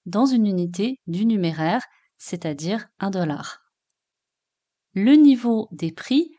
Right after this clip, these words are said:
sera déterminé dans le modèle. Cela signifie qu'il y aura un marché pour l'argent. En fonction de la demande et de l'offre, la valeur de ce numéraire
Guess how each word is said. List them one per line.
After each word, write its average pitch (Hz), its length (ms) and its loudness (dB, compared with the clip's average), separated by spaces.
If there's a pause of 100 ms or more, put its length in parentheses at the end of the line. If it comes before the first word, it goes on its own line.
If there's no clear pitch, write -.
(100)
sera 294 360 0
déterminé 202 680 0 (100)
dans 208 300 0
le 254 100 2
modèle. 175 460 -2 (760)
Cela 226 280 2
signifie 185 500 -2
qu'il 208 220 -6
y - 20 2
aura 175 300 -2
un 277 120 4
marché 240 380 0
pour 277 320 -4
l'argent. 196 400 -2 (640)
En 226 140 2
fonction 220 600 -2
de 165 220 -4
la 294 200 2
demande 175 460 -4 (200)
et 294 100 4
de 254 140 0
l'offre, 185 460 -2 (420)
la 240 200 4
valeur 240 400 4
de 165 140 -8
ce - 240 -4
numéraire 196 680 0